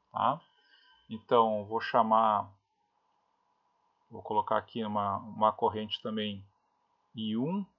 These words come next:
tá? E aqui saindo uma corrente I dois,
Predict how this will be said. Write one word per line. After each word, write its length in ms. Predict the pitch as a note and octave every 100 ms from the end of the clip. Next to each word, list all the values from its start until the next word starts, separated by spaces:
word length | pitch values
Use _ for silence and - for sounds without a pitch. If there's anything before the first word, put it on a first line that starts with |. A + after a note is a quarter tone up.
| _ _ _ _ _
tá? 280 | - A2 A#2
E 120 | G#2+
aqui 240 | G#2 - A2+
saindo 400 | - A2+ G#2+ A2
uma 140 | G#2+
corrente 560 | - A2 G#2 G#2 - B2+
I 60 |
dois, 500 | C3+ A#2 D3+ A3 -